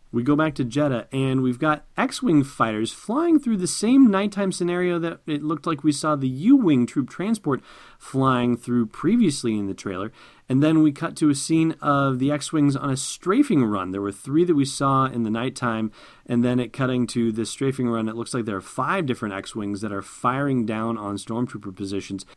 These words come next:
and it looks very similar to the environment in which we saw Baze Malbus, Zhang Wen's character,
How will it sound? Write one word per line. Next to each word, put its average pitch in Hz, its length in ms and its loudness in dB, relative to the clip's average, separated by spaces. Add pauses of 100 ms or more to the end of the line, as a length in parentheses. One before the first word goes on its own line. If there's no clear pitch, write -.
(120)
and 135 80 -4
it 135 60 0
looks 127 220 -2
very 165 380 2
similar 190 340 0
to 143 120 -4
the 139 140 2
environment 123 460 2
in 113 80 -4
which 113 180 -4
we 110 100 -4
saw 110 600 -6
Baze 113 540 -2
Malbus, 104 680 -4
Zhang 101 320 -6
Wen's 104 240 -6
character, 95 440 -8